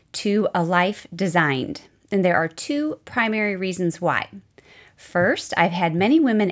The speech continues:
ask me what the Proverbs thirty-one woman is, or who she is, I should say. And second,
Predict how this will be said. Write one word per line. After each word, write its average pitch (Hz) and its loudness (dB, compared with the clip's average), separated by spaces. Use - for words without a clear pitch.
ask 202 -2
me 160 2
what 180 0
the 202 2
Proverbs 175 0
thirty-one 165 2
woman 156 4
is, - -2
or 151 -4
who 208 0
she 147 -4
is, 131 -6
I 131 -8
should - -10
say. 190 -6
And 175 2
second, 190 2